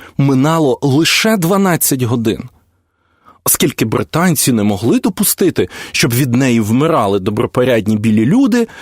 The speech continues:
з холерою почали нещадно боротись. Довгий час вважали, що її причина —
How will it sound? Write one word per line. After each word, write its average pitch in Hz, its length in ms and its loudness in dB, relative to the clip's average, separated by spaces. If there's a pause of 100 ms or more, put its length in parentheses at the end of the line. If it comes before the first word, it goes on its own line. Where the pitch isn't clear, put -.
(120)
з - 140 -2
холерою 151 640 2
почали 131 420 0
нещадно 110 600 0
боротись. 101 640 -4 (540)
Довгий 135 360 2
час 254 340 0
вважали, 143 500 2
що - 220 0
її 160 240 0
причина — 208 680 0